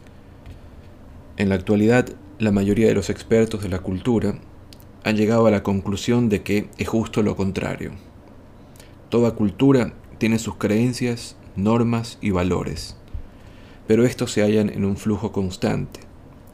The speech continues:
La cultura puede transformarse en respuesta a cambios en su ambiente o mediante la interacción con culturas vecinas. Sin embargo, las culturas también experimentan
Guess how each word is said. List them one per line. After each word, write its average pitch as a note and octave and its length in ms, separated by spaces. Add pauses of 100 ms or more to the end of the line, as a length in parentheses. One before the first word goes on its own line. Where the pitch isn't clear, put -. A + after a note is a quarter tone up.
(260)
La F2+ 100
cultura G#2 420
puede A2 220
transformarse G2+ 800
en G#2 100
respuesta G#2+ 540
a F#2+ 100
cambios A2 540
en F#2+ 140
su F#2+ 120
ambiente A#2 680 (160)
o G2+ 100
mediante F#2+ 400
la G2 80
interacción G#2 760 (180)
con G2 120
culturas G2+ 440
vecinas. - 640 (1300)
Sin B2 180
embargo, A#2 440
las F#2 140
culturas G2+ 680 (920)
también A#2 320
experimentan A2+ 800